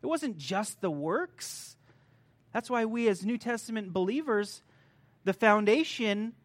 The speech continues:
of our lives, of our faith, is faith. And from that,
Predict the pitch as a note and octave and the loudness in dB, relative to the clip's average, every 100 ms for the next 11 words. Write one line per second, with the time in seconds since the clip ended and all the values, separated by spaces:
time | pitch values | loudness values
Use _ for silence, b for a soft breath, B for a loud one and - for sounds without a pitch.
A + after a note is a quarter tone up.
0 | _ _ - F#3 A#3+ A#3 G#3 G#3 F#3 A3+ | _ _ 0 6 6 8 8 8 10 10
1 | A#3+ E3 F3+ F#3+ F3 G3+ D#4+ A3+ F3+ E3 | 10 8 2 -4 2 6 6 6 4 4
2 | - E3 E3+ - - C4+ B3 - B3+ A#3 | 0 0 0 -2 -4 -2 -4 -2 4 4
3 | G3+ - F#3 F#3+ - B3+ C4 F4 E4+ F3 | 4 0 -2 -2 -8 0 2 2 2 2
4 | C#3+ D3+ G3 | 2 2 -2